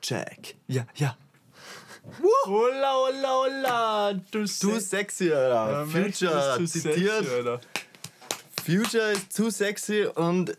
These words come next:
Speaker 1: I am too, too sexy. <laughs>
Speaker 2: Too, too sexy.
Speaker 1: Was
Speaker 2: Äh,
Speaker 1: geht?
Speaker 2: ja.
Speaker 1: Was wird bei dir?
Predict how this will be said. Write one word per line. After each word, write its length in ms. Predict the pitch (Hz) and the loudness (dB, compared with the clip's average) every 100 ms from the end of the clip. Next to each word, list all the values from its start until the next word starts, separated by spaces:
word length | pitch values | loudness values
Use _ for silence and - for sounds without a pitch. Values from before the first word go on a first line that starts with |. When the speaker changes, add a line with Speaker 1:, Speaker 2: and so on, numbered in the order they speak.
| - | -4
Speaker 1:
I 220 | 139 165 | -2 0
am 200 | 185 180 | 0 -2
too, 260 | 165 190 196 | 2 2 2
too 300 | 170 - 135 | -2 -4 -4
sexy. 460 | 117 117 110 117 113 | 0 -2 -2 -4 -2
<laughs> 600 | 160 233 330 349 - - | -2 -2 0 0 0 0
Speaker 2:
Too, 140 | 170 | 0
too 240 | - 170 139 | 0 -6 -4
sexy. 500 | 139 127 131 - 120 131 - - - - - - - _ | -4 -4 -6 -8 -12 -12 -12 -18 -16 -18 -16 -18 -20 _
Speaker 1:
Was 160 | 180 | 0
Speaker 2:
Äh, 100 | 170 | 0
Speaker 1:
geht? 420 | 170 185 190 190 143 | 0 0 0 -2 -2
Speaker 2:
ja. 600 | 127 - - - 135 151 | -8 -10 -18 -6 -2 0
Speaker 1:
Was 120 | 151 | 0
wird 120 | 208 | -2
bei 100 | 185 | -2
dir? 200 | 143 113 | 0 -2